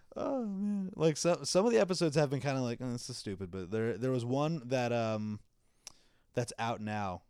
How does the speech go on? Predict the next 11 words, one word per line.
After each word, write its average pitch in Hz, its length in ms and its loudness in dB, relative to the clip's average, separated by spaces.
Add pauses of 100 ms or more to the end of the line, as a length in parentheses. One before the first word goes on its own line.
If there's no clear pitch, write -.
(500)
uh, 95 540 -2 (400)
and 101 180 -4
it's 98 240 -6
What 110 240 -2
If 110 180 -2
Ultron 107 560 -2
won, 104 300 -2 (920)
and 104 140 -6
I 98 60 -4
was 95 100 -6
like, 98 120 -8